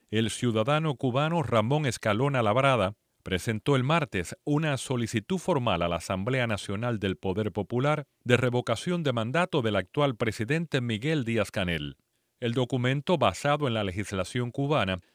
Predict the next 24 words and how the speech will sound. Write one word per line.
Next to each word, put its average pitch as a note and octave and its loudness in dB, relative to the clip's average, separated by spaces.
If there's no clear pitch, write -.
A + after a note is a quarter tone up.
alega C#3 0
que - -4
el A2+ 0
mandatario A2 0
ha A#2 0
incurrido B2 -2
en A2+ -2
un C3+ 0
incumplimiento A#2 -2
reiterado A2 0
de G2+ 0
sus - -8
obligaciones A2+ -2
y B2+ 2
ha C#3 6
roto D#3+ -2
el C3 0
vínculo C3+ 0
de G#2 0
confianza B2 -2
con G#2 -4
el G2 -2
Estado C3+ -2
soberano. D#2+ -4